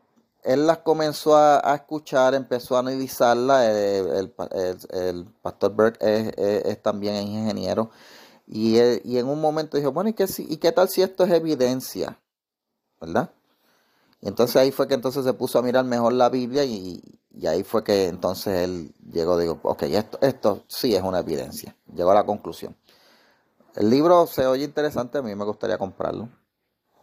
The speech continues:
Este, y es un, ciertamente un tema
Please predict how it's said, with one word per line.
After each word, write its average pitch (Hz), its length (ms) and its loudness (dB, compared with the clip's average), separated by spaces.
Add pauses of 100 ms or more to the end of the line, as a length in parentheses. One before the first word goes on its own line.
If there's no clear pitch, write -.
(180)
Este, 87 1080 0
y 98 200 -2
es 104 100 4
un, 117 680 -2
ciertamente 110 680 -2
un 101 180 -4
tema 101 540 -2